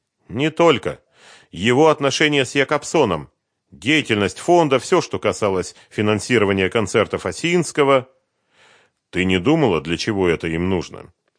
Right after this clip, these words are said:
«Честно говоря, нет. Читала, что Осинский слишком известен, поэтому цру его охраняет.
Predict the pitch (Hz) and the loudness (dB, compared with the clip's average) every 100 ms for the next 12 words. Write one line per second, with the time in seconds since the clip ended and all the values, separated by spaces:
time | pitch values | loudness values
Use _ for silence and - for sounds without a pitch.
0 | _ _ _ - - 120 - 123 120 123 | _ _ _ -12 -4 -4 -2 -2 0 2
1 | 127 131 139 139 87 _ _ _ - - | 2 2 2 0 -2 _ _ _ -20 -20
2 | - _ _ - 156 151 220 190 98 - | -20 _ _ -2 -2 2 4 4 2 0
3 | 127 120 - 135 110 - 101 - 131 - | 2 2 0 -2 -2 -4 -8 -4 -2 0
4 | 123 127 117 135 107 - 143 - _ _ | 0 0 0 0 0 -2 -14 -16 _ _
5 | 139 143 143 135 127 127 - 135 135 131 | 2 4 4 2 -2 -4 -2 0 2 2
6 | 104 113 123 - 139 147 135 85 71 | 2 2 2 2 0 2 2 0 -4